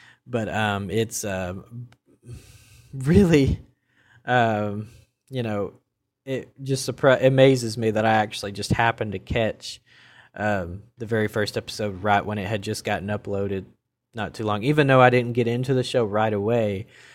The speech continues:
I actually happened to catch it right when it first started, and it event-, ultimately it did become part of my daily routine.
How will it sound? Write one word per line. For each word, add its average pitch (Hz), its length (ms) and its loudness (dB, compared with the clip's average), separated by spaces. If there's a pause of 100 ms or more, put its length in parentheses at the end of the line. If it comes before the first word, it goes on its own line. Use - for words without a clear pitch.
(120)
I 113 160 2
actually 107 420 -2
happened 104 400 -4
to - 80 -8
catch - 380 -6
it 85 200 -14
right 101 380 -2
when 104 140 -6
it 98 100 -10
first 101 240 -8
started, 107 380 -6
and 95 160 -8
it 92 120 -12
event-, 104 440 -6
ultimately 101 500 -4
it 92 160 -8
did 110 300 -8
become 117 420 -10
part 127 300 0
of 113 100 -2
my 95 140 -6
daily 95 340 -6
routine. 98 500 -10